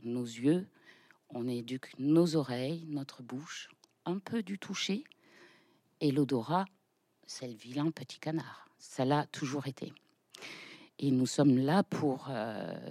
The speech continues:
dans, dans, dans ce manuel, pour vraiment donner cette, euh, offrir cette prise de conscience que vous et moi, nous respirons là, toutes les deux, le même air. Ce que vous venez de rejeter,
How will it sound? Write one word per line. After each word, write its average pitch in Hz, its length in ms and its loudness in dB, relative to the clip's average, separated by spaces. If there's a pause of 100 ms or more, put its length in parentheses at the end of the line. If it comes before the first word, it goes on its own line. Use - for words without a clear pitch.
(100)
dans, 143 360 4
dans, 135 280 2
dans 143 160 2
ce 139 160 0
manuel, 147 540 2
pour - 180 -2
vraiment 170 560 6 (580)
donner 165 680 6 (240)
cette, - 540 -14
euh, 123 200 -8 (640)
offrir 220 520 2
cette 135 220 -8
prise 175 260 -2
de 147 80 0
conscience 196 720 0
que 170 300 6 (640)
vous 170 420 -4
et 185 60 0
moi, 175 340 4 (300)
nous 170 240 2
respirons 165 680 -2
là, 160 300 -6 (100)
toutes - 200 -18
les 165 140 6
deux, 165 260 4 (400)
le 160 120 8
même 156 280 10
air. 147 380 0 (200)
Ce - 160 -16
que - 140 -8
vous 165 240 0
venez 180 360 4
de 185 60 8
rejeter, 175 720 6